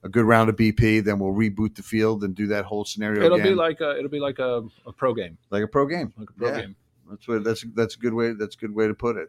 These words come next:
Speaker 1: So the, the kids that are in, thank you. You
Speaker 2: Yeah.
Speaker 1: know, the people that have nominated players, thank you. We can't pick everybody. We wish we could. Um, you know, we haven't even really spread our wings out past, you know, our,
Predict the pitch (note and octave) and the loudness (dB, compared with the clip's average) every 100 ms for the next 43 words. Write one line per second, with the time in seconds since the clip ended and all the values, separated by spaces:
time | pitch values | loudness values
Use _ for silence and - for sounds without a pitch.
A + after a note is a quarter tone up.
0 | _ - F#2 F#2 F#2+ _ G#2 G#2 F#2+ F#2+ | _ -12 -8 -8 -12 _ -16 -14 -14 -16
1 | - B2+ B2+ A#2+ A#2 A#2+ A#2 A2 G#2+ - | -4 -2 0 2 2 0 0 -2 -4 -6
2 | B2 - _ _ _ G#2 G2+ G2+ G2 - | -10 -12 _ _ _ -8 -4 -4 -6 -2
3 | A2 A2 G#2+ F2+ G2 G#2 A2+ A2 G#2+ A2+ | 0 2 2 2 0 2 2 0 0 -2
4 | G2+ G#2 G2+ A2 F#2 - A2 - A#2+ - | 0 -4 -4 -4 -6 -4 -6 -2 -4 -4
5 | G#2 G2+ G#2 A2 A#2 G#2+ F#2 G2+ G2+ - | -4 0 2 2 2 0 -2 -6 -12 -8
6 | A2 A#2 C3 _ _ _ _ _ _ - | -2 -2 -4 _ _ _ _ _ _ -2
7 | G2 F#2 F2 F2+ - B2 G#2+ G2+ B2+ B2 | 0 2 0 -6 -2 2 2 4 4 6
8 | A2+ A2 G#2 G2+ G#2 G#2+ G#2 G2 - - | 4 2 0 0 2 2 2 -2 -6 -4
9 | B2 A2 G2+ G#2 G#2 G2 G#2+ A#2+ - - | -2 0 -2 -4 -6 -4 -2 -2 -4 -4
10 | G2+ G2 - - G#2 F#2 F2+ F#2 F2+ | -2 -4 -8 -10 -8 -6 -4 -2 -4